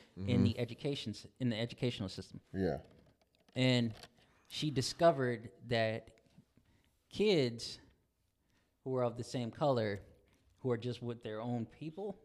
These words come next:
Speaker 2: Yeah.
Speaker 1: they, they have a better education. Like, they learn more, they're more articulate
Speaker 2: Yeah,
Speaker 1: and
Speaker 2: yeah.
Speaker 1: everything else.
Speaker 2: That's real though, bro.
Speaker 1: Compared to being in a school where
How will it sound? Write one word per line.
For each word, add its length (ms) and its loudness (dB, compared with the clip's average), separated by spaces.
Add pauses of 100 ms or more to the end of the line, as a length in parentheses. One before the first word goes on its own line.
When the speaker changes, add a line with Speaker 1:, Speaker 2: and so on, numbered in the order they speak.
(120)
Speaker 2:
Yeah. 240 -4 (520)
Speaker 1:
they, 460 0 (1700)
they 180 4
have 140 2
a 40 -4
better 300 0
education. 720 -8
Like, 260 -10 (280)
they 160 -4
learn 360 0
more, 240 -6
they're 100 -10
more 200 -6
articulate 320 2 (180)
Speaker 2:
Yeah, 60 4
Speaker 1:
and 100 0
Speaker 2:
yeah. 80 2
Speaker 1:
everything 360 2
else. 160 -2
Speaker 2:
That's 220 -4
real 380 4
though, 200 0
bro. 160 -2
Speaker 1:
Compared 520 4
to 340 2 (140)
being 400 6
in 220 2
a 80 0
school 640 0
where 380 -2